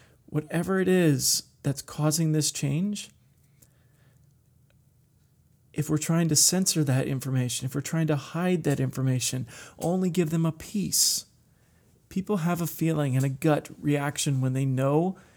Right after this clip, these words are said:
they're not being told everything. And hiding information will never work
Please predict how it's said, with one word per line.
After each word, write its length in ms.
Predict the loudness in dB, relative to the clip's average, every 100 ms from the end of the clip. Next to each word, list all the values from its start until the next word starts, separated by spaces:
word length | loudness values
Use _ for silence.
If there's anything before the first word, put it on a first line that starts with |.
| -20 -18 -2
they're 100 | 0
not 220 | 2 2
being 140 | 0
told 260 | 2 2 2
everything. 520 | 2 0 0 -2 -4 -8 _ _ _ _ _ _ _ _ _ _ _ _ _ _ _ _ _ -12
And 100 | -2
hiding 360 | 0 2 2
information 640 | 0 2 2 2 0 0
will 100 | 2
never 300 | 2 2 0
work 360 | 2 2 2